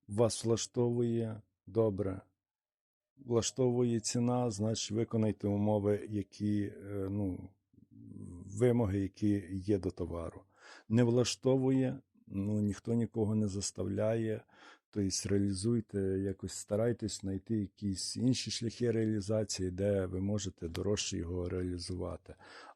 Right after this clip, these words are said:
Але якщо ви го-, ну, ми, нехай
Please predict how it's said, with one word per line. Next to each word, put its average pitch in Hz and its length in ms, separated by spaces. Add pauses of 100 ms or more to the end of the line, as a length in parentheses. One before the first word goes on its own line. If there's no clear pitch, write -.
Але 98 340
якщо 98 360
ви 95 180
го-, 87 260
ну, 98 460 (440)
ми, 101 540 (960)
нехай 117 640